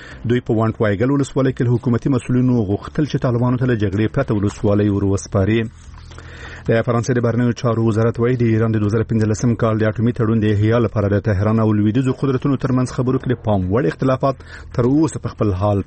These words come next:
پاتې دي. اسرائیلي چارواکو پرون ناوخته وویل اتفاقیه د هغو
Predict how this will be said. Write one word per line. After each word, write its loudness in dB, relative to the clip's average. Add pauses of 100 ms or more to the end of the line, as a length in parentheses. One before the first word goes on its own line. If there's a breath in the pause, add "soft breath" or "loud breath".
پاتې 0
دي. 2 (640 loud breath)
اسرائیلي 0
چارواکو 2
پرون 2
ناوخته 0
وویل 2
اتفاقیه 0
د 2
هغو 2